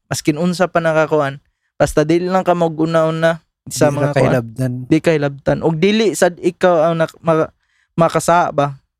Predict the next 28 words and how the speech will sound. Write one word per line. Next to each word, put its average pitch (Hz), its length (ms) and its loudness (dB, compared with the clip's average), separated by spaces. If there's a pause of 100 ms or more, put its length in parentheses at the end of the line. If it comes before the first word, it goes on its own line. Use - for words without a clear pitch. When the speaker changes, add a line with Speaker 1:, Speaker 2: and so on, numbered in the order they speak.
(200)
Speaker 1:
Balag - 300 4
Speaker 2:
Oo. 127 80 2
Speaker 1:
sila 226 180 2
makasa, 185 520 0
basta 180 320 0
at 175 100 -2
least 156 200 -2
ikaw 156 200 0
limpyo 143 360 -4
ka. 143 200 -4 (480)
Mao 180 160 4
Speaker 2:
Oo. - 20 4
Speaker 1:
na 135 140 2
kasagaran 151 480 -2
ang 147 160 -12
naa 147 260 -2
jud 143 160 -4
sa 143 140 -8
seaman. 147 360 -6
Kay 151 200 0
dapat 175 480 0
makipaghalubilo 156 800 -2
jud 143 160 -4
ka 151 160 -2 (440)
sa - 140 -12
mga 139 300 -14
isig 139 240 -10
ka 143 240 -4